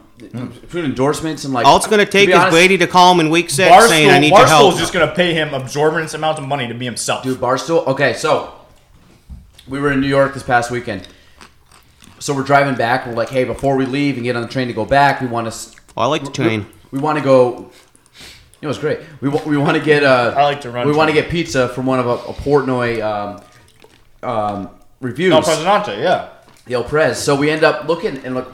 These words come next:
Speaker 2: "Well, let's find the closest one where we get dropped off to the hotel." Come to find out, the hotel we were at, the restaurant, he actually reviewed the pizza. Seven point two,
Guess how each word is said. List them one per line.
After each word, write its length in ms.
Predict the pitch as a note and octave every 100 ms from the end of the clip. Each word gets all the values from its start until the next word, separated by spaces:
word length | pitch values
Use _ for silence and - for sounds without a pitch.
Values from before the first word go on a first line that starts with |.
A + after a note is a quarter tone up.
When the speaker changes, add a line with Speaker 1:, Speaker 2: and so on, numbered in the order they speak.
| - -
Speaker 2:
"Well, 180 | B2 B2
let's 160 | D3 -
find 160 | D#3+
the 60 | D3+
closest 400 | - C3 C3 B2
one 180 | B2+ A#2+
where 80 | A2
we 80 | G#2
get 120 | A2
dropped 200 | G#2+ A#2+
off 120 | G#2
to 60 | G2+
the 40 |
hotel." 420 | G2 A#2 C3+ - - - -
Come 160 | E3 D#3
to 80 |
find 260 | C3+ C3 A#2+
out, 380 | D3+ C#3+ - - - _ _ _ _ _ _ _ _
the 80 | -
hotel 320 | C#3 C#3 C3+
we 80 | A#2
were 80 | G#2+
at, 340 | C3 A#2+ -
the 80 | A2+
restaurant, 520 | G#2+ C3 - G#2 G2+
he 100 | G#2+
actually 240 | A2 A#2 A2
reviewed 300 | G2 G#2 G2
the 40 |
pizza. 320 | C#3 E3 C3 - - - - - _ _ _ _
Seven 300 | - C3+ A#2+
point 240 | B2 A2 F#3
two, 260 | E3+ -